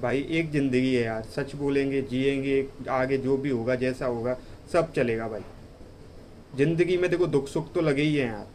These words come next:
समझ रहे हैं? ज़िंदगी में दुख सुख लगे हैं, कोई दिक्कत नहीं है, पर ऐसा करके जाओ ना कि लगे यार दिल में कि हम कुछ गलत करके नहीं आए। अल्लाह मिले, ऊपर राम मिले, कोई भी मिले यार, ये तो बोलेंगे ना, "इंसानियत की बात करके आया मैं", ठीक है? मजहब, धर्म important नहीं होता, brother।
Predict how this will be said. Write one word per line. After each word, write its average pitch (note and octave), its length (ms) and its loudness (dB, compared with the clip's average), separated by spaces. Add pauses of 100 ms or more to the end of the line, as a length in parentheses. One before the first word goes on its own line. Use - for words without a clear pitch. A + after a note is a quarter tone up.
(140)
समझ D3 280 0
रहे D3 120 -2
हैं? A#2+ 100 -8 (680)
ज़िंदगी D3+ 360 2
में E3 120 2
दुख C#3+ 140 0
सुख D3+ 180 -6
लगे C#3+ 260 2
हैं, D#3 240 0 (100)
कोई D3 160 2
दिक्कत C#3 360 -2
नहीं C#3 180 0
है, D#3 60 0
पर D#3+ 240 -2 (300)
ऐसा E3 260 6
करके E3 300 2
जाओ D3 240 0
ना D3+ 120 -2
कि E3 200 -2
लगे C#3+ 300 0
यार D#3 220 4
दिल C#3+ 140 0
में D3 200 -2
कि D3 100 -2
हम C3+ 120 0
कुछ D3+ 200 -6
गलत C#3+ 300 -2
करके C#3 280 0
नहीं C#3 180 0
आए। B2+ 140 0 (440)
अल्लाह E3 320 6
मिले, D#3 240 4
ऊपर D#3 300 2
राम C#3+ 240 2
मिले, D3 300 2
कोई D#3 260 2
भी E3 120 4
मिले C#3+ 260 2
यार, C#3 240 2
ये D3 180 0
तो E3 120 0
बोलेंगे D#3 360 0
ना, F3 80 0
"इंसानियत D#3 560 0
की E3 100 -4
बात D3+ 260 0
करके D3+ 260 -2
आया D3 220 2
मैं", D3 200 -2 (260)
ठीक D3+ 160 -2
है? E3 180 2 (360)
मजहब, C#3 460 6
धर्म D3 300 4
important D3+ 540 2
नहीं D#3+ 100 2
होता, D#3 220 2
brother। C3+ 340 2